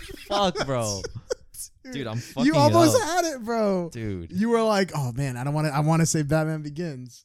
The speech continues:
Speaker 2: I fucking talked myself out of it.
Speaker 1: Dude, you should. I, that's why I said, "Trust your gut,"
Speaker 2: I've been
Speaker 1: bro.
Speaker 2: going, like
Speaker 1: I said, "Trust
Speaker 2: <laughs>
Speaker 1: your gut," 'cause I was like, "Bro, please
Speaker 2: Well, my
Speaker 1: get it,
Speaker 2: gut
Speaker 1: bro."
Speaker 2: says no.
Speaker 1: <laughs> All right,
Speaker 2: Okay,
Speaker 1: I,
Speaker 2: one more.
Speaker 1: I'm
Speaker 2: This,
Speaker 1: on my final one.
Speaker 2: this is the make or break. I think we're tied.
Speaker 1: Hey, bro.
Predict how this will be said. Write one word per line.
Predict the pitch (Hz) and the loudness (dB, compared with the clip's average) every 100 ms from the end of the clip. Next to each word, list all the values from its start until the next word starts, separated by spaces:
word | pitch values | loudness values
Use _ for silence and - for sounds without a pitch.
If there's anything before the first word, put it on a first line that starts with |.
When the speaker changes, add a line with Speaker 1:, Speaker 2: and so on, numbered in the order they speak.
| _ | _
Speaker 2:
I | 98 107 | -10 -8
fucking | 113 123 - 110 | -8 -10 -8 -8
talked | 104 101 | -10 -10
myself | 104 104 104 101 | -10 -6 -8 -6
out | 107 117 | -6 -6
of | 95 | -6
it. | 95 | -4
Speaker 1:
Dude, | 147 135 | -4 -4
you | 135 | -6
should. | - 156 | -6 -8
I, | - | -4
that's | 185 190 | -2 0
why | 240 | 2
I | 208 | 4
said, | 214 165 | 2 2
"Trust | 185 170 175 | 0 2 -2
your | |
gut," | 151 123 | 0 0
Speaker 2:
I've | 151 | 2
been | 160 | 2
Speaker 1:
bro. | 131 | 2
Speaker 2:
going, | 135 120 | 0 -2
like | 101 92 - | -6 -8 -4
Speaker 1:
I | 190 | 2
said, | - 240 202 | 6 6 6
"Trust | - 220 139 135 | 6 8 8 8
Speaker 2:
<laughs> | |
Speaker 1:
your | 240 | 6
gut," | - 190 208 175 | 2 -2 -2 -4
'cause | 175 180 | -6 -4
I | |
was | 175 | -4
like, | 151 | -6
"Bro, | 147 143 | -10 -8
please | 160 156 139 | -4 -4 0
Speaker 2:
Well, | |
my | 131 131 | 2 2
Speaker 1:
get | |
it, | 113 | 4
Speaker 2:
gut | 156 | 4
Speaker 1:
bro." | 156 | 4
Speaker 2:
says | 160 123 | 2 4
no. | 135 180 | 4 6
Speaker 1:
<laughs> | 160 113 220 143 226 - - - - - - - - - - - | 4 4 4 6 6 4 -2 -6 -2 -4 -4 -8 -14 -14 -14 -10
All | 131 | -2
right, | 151 120 | 2 4
Speaker 2:
Okay, | |
Speaker 1:
I, | 107 | 6
Speaker 2:
one | 131 | 4
more. | 117 101 87 | 4 -4 -6
Speaker 1:
I'm | |
Speaker 2:
This, | 113 | 0
Speaker 1:
on | 165 | 2
my | 170 160 | 2 2
final | 170 170 175 165 | 2 2 2 0
one. | 156 131 | -2 -4
Speaker 2:
this | 123 | -2
is | 135 | 2
the | 120 | 4
make | 107 107 | 4 2
or | 92 | -2
break. | 92 85 | -4 -6
I | 78 | -8
think | 107 113 | -4 -4
we're | 98 | -4
tied. | - 82 92 | -6 -6 -8
Speaker 1:
Hey, | 123 120 | -10 -10
bro. | 117 113 | -12 -14